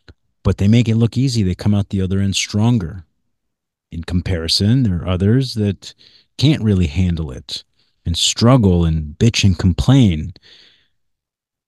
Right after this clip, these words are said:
That's, that's some of the most simple tasks throughout their day. It's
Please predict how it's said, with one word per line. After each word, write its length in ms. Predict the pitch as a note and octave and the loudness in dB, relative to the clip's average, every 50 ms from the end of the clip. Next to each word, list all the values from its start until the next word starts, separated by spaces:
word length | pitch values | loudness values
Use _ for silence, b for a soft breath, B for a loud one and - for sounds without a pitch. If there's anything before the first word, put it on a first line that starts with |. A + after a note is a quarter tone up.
| _ _ _ _ _ _ _ _ | _ _ _ _ _ _ _ _
That's, 360 | F#2 F2 - - - - - | -6 -4 -2 -2 -2 -2 -4
that's 300 | D#2+ - D2+ G2 G2 - | -4 -4 -6 -6 -4 -2
some 180 | - A#2+ A2+ A2 | 0 2 2 2
of 60 | G#2 | 2
the 60 | G2+ | 2
most 320 | G2+ G2+ F#2+ - - - | 2 2 2 0 0 2
simple 360 | - C3+ D#3 D#3 - F#2+ F2+ - | 2 4 2 2 2 0 -2 -2
tasks 760 | - - F#2 E2+ D#2 D#2+ - - - - - - - - - _ _ _ _ | -4 -6 -6 -6 -6 -6 -8 -8 -8 -8 -8 -10 -10 -12 -14 _ _ _ _
throughout 380 | - G2 F#2+ F2+ F2 E2+ - | -2 0 2 2 0 -2 -2
their 120 | - F2+ F2 | -2 -2 -2
day. 380 | D#2+ F2 E2 D#2 D#2 E2 - - _ _ _ _ _ _ _ _ _ _ _ _ _ _ _ _ _ _ _ _ _ _ _ _ _ _ _ _ _ _ _ _ _ _ _ _ _ _ _ _ _ _ _ _ _ _ _ _ _ _ _ _ _ _ _ | -2 -2 -4 -4 -6 -8 -12 -16 _ _ _ _ _ _ _ _ _ _ _ _ _ _ _ _ _ _ _ _ _ _ _ _ _ _ _ _ _ _ _ _ _ _ _ _ _ _ _ _ _ _ _ _ _ _ _ _ _ _ _ _ _ _ _
It's 500 | F#2+ F#2 G2 E2+ - - - - - - | -2 -2 -2 0 0 -2 -2 -2 -4 -6